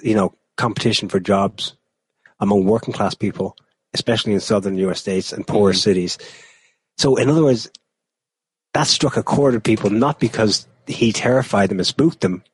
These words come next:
Speaker 2: Right.
Speaker 1: into voting for him, but because they're, they're like, "Finally, someone is recognizing what I see every day."
Speaker 2: Right.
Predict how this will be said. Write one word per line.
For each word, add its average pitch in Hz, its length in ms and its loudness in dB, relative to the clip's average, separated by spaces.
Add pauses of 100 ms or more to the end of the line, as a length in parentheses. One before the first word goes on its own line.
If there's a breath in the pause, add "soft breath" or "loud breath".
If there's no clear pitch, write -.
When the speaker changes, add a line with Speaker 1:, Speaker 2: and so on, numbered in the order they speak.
Speaker 2:
Right. 110 240 -2
Speaker 1:
into 110 180 0
voting 143 300 2
for 135 120 0
him, 101 100 0
but 110 140 0
because 127 320 -2
they're, 127 220 2
they're 143 160 2
like, 120 160 0
"Finally, - 640 -8
someone 156 420 -2
is 107 140 -8
recognizing 104 760 -2
what 104 160 0
I 98 80 -4
see 123 420 2
every 82 220 -4
day." 107 360 -2
Speaker 2:
Right. 92 240 0